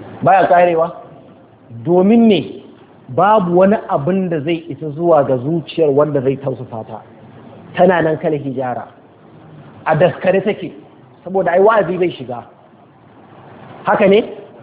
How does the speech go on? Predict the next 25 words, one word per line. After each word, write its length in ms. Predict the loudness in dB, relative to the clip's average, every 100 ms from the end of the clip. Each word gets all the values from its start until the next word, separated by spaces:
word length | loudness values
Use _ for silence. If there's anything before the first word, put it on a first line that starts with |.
| -20 -20 _ _ -10
To, 100 | -6
tunda 280 | 0 4 6
wa'azi 400 | 4 2 -2 -4
bai 160 | -4
shiga, 420 | -6 -10 -10 -10 -12 _ _ -10
yanzu 220 | -8 -2
ta 180 | 2 2
kekashe 520 | 4 2 2 -4 -6
din 140 | -4 -6
nan, 140 | -8
ta 200 | -4 -2
yi 80 | 0
wannan 420 | 0 0 0 -4 -2
kullun, 380 | -2 -2 -4 -4
hiddin 380 | -2 -2 -4 -4
ya 120 | -6 -6
shige 280 | -8 -10 -10
ta. 140 | -14 -20 _ _ _ -14
To, 80 | -2
ba 180 | 0 2
abin 180 | 0 -2
da 60 |
zai 140 | -4 -4
hidda 300 | -6 -8 -8
shi. 180 | -16